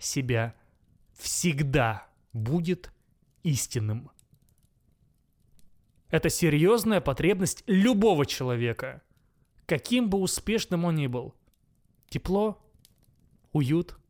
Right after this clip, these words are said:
и покой в душе. Дорогого стоит. Так, давайте теперь от, э, болтологии перейдём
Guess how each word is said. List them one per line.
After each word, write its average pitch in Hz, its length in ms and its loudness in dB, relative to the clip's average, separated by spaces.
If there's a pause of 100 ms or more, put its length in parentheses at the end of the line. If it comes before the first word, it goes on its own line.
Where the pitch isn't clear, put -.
(720)
и 180 320 -4 (560)
покой 147 360 -2
в 131 80 -6
душе. 123 440 -4 (1300)
Дорогого 160 460 0
стоит. 139 420 -2 (2250)
Так, 139 300 -2 (1400)
давайте 208 720 2
теперь 180 600 0
от, 143 480 -2
э, 135 380 0
болтологии 143 840 0
перейдём 160 720 0